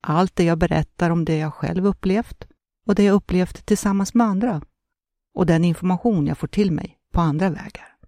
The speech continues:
Om den undanhåller den som läser och lyssnar från den mest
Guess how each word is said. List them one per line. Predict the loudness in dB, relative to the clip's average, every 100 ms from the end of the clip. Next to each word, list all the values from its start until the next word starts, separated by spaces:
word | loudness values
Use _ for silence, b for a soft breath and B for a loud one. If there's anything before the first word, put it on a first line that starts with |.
| _ _ _ _ _ _ _
Om | 6 8 8 4
den | 2 0 0 2
undanhåller | 4 4 2 0 0 2 4 4 4 2 -2 -4
den | -2 -2 -2
som | -2 -2
läser | 0 0 0 -2 -8 -4
och | 0
lyssnar | 0 0 -2 -2 -2 -4 _ _ _ _
från | -6 -2 2
den | 2
mest | 0 -2 -8